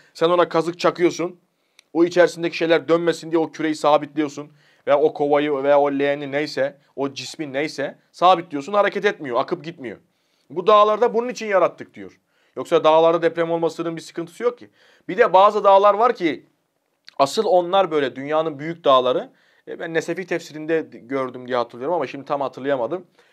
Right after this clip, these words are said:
İşte bazı isimleri var onların. E, Turi Sina da bunlardan bir tanesi diye hatırlıyorum. Efendim, e, onlar asıl sabitleyici dağlar onlar. Yani her dağı buna katmayın ha.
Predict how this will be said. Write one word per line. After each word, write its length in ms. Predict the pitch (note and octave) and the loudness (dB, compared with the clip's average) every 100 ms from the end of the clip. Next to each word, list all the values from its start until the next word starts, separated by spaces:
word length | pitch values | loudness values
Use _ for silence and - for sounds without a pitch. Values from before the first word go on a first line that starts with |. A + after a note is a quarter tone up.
| _ | _
İşte 180 | _ C3 | _ -2
bazı 280 | D#3 E3+ E3 | 2 4 2
isimleri 460 | D#3 - D#3+ E3 D#3 | -4 -6 -2 0 4
var 160 | C3+ - | 2 2
onların. 460 | C3 B2+ B2 E3 - _ _ _ | -4 -2 -2 -4 -10 _ _ _
E, 240 | - G#2 - | -14 -12 -14
Turi 240 | - C#3 D3 | -10 -8 -8
Sina 340 | C#3+ C#3+ D3 | -8 -4 -2
da 120 | C#3 | -2
bunlardan 320 | C#3 C#3 C3+ C3+ | -4 -2 -2 -4
bir 60 | |
tanesi 360 | C#3 C3 B2+ C3 | -4 -4 -6 -8
diye 100 | C3+ | -8
hatırlıyorum. 560 | A2+ A#2+ A2 A2 D#3+ - _ _ _ - | -8 -10 -10 -8 -8 -14 _ _ _ -12
Efendim, 500 | - A#2 G#2+ D#3+ F3+ _ _ _ - | -8 -6 -8 -12 -16 _ _ _ -20
e, 300 | - A#2+ A#2+ - | -18 -16 -14 -8
onlar 380 | C#3 D#3 G#3 A#3 | -6 2 4 6
asıl 300 | D#3+ D#3 A#3 | 2 2 -4
sabitleyici 800 | - F3 F3 F3+ F3 F#3+ E3+ F3 | -2 4 4 2 -4 -6 -2 4
dağlar 300 | F#3 F3+ G3+ | 6 6 6
onlar. 380 | F3 E3+ E3 - | 4 4 2 2
Yani 220 | C3 F3 | -2 -2
her 500 | D3+ D#3+ G3+ B3+ F#3+ | -4 2 4 4 4
dağı 280 | G#3 A3+ A3+ | 4 6 4
buna 220 | G#3 A3 | 2 2
katmayın 440 | G#3+ G#3+ G#3+ D3 A#2 | 2 0 0 -6 -4
ha. 260 | C#3 A2 | -6 -8